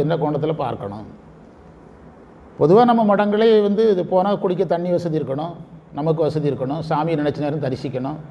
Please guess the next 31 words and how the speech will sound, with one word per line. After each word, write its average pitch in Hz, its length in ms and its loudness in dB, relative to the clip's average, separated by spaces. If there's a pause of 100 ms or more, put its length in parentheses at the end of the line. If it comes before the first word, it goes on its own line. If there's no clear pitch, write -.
(140)
சன்னிதானத்தை 160 680 0
நம்ம 151 240 0
நினைச்ச 139 220 0
நேரம் 147 180 -2
பார்க்கணும். 131 260 -2
அப்ப 147 180 -2
இந்த 170 100 4
கணக்குல 185 380 2
தானே 180 180 0
பார்க்கிறோம். 117 320 -6 (560)
திருமூலர் 226 460 6
மடங்கள் 190 500 2
எப்படி 165 180 0 (120)
பார்க்கப்பட 165 460 0
வேண்டுங்கிறதை 147 460 2
என்ன 147 160 0
செய்றாரு? 135 320 -2 (340)
சொல்லி 160 300 -2
தர்றார். - 340 -8 (840)
அடுத்த 190 360 4
மந்திரத்துல 226 480 4
என்ன 190 100 0
சொல்றான்னு 175 420 2
பார்க்கலாம். 117 340 -4
"இவன் 196 300 2
இல்ல" 175 140 4 (580)
அப்படின்னு 185 260 0
ஒரு 185 80 0
மந்திரம் 185 280 0
தொடங்குதா? 185 360 2 (1900)
ஆ, 160 100 2